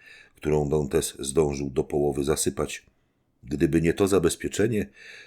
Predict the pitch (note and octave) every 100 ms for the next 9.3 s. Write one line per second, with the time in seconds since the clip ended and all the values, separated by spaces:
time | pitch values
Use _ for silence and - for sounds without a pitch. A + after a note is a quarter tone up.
0 | - D#2 D2+ D2+ E2+ F#2+ F#2+ D#2 D#2 E2+
1 | - F2+ E2 E2+ - - E2 D#2+ E2 F#2+
2 | F#2+ - - - - - F2 G#2 G2+ D#2+
3 | D#2+ D2 E2+ E2+ D#2+ - C3+ C3 - -
4 | _ _ _ _ _ - - C#2+ - D2
5 | D2 D2+ C2 C2 D2 D2 - D2+ G#2 C#2+
6 | - C2 B1+ - C2 A#1+ - - - _
7 | _ _ - - - E2 F2+ E2 D#2 C#2+
8 | D#2+ D#2+ D#2+ - D#2 D#2 D2 C#2 E2+ D#2+
9 | - F#2+